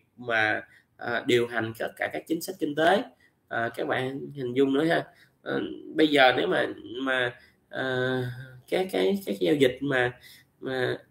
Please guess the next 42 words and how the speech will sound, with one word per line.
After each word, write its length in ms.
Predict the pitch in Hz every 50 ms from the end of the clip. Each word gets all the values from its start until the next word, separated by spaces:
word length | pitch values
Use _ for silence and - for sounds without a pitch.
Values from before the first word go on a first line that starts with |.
| _ _ - - - _ _ _
à, 400 | - - 127 135 139 139 - - _
cái, 200 | - - 190 185 185
cái 80 | - 135
đợt 180 | 127 127 127 -
vừa 60 | 131
rồi 180 | 123 127 123 127 -
chúng 140 | 160 165
ta 100 | 160 151 151
thấy 240 | 165 175 196 208 196 180
là, 220 | 156 151 139 131 - - - - - - _ _
à, 340 | - 131 135 135 131 131 131 - - -
giảm 340 | 135 117 113 110 - 185 185
cái, 320 | 202 190 196 208 226 226
à, 240 | 214 190 170 170 160 - - -
thuế 140 | - 185 196
V 80 | 190 180 170 160 160
T 20 | 160 151 151 156
từ 100 | 151 139
mười 140 | 131 131 127
phần 100 | 127 127
trăm 120 | 143 143 139 -
xuống 120 | 170 170
tám 160 | - 180 196
phần 100 | 190 143 139
trăm, 160 | 147 143 143
đúng 120 | 156 175
không? 120 | 180 160 - - - _ _ _ _ _ _ _
À, 260 | - - 117 113 113 - _ - - - _ _ -
thì 340 | - 131 135 135 139 151 143
hiện 240 | 135 123 127 147 -
tại 280 | - - 104 110 131 139
thì 140 | 139 135 127
nó 140 | 139 160
vẫn 200 | 160 - 131 151 160
có 140 | 156 170 175 180
cái 80 | -
hệ 120 | 156 127 131
thống 240 | - - 143 165 -
kê 160 | - 151 147
khai 280 | 147 151 143 139 143 - - -
thuế, 280 | - 156 160 175 196 226
xuất 180 | 220 - 214